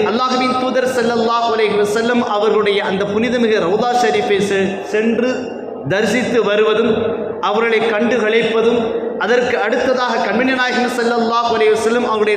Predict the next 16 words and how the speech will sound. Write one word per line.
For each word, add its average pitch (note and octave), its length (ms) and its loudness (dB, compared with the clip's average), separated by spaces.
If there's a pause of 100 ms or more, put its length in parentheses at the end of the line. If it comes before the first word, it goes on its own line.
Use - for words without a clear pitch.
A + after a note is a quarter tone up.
(120)
தோழர்களுடைய A#3 840 4
அந்த G#3 300 0 (180)
வரலாற்று B3 520 0 (100)
சுவடுகளை A#3 540 2 (360)
கண்டு A3+ 300 0
களித்து A3 380 0
வருவதும் G#3+ 440 2 (100)
இஸ்லாத்தினுடைய A3 800 0 (140)
ஒரு G3 140 0 (100)
கூடுதலான A#3 580 0 (140)
ஒரு G3+ 160 2
செயல்பாடாக G3 640 -2
நமக்கு G3 360 -2
பார்க்க F3+ 340 -2
முடிகின்றது. C#3+ 480 -2 (1500)
ஹஜ்ஜினுடைய A#3+ 720 0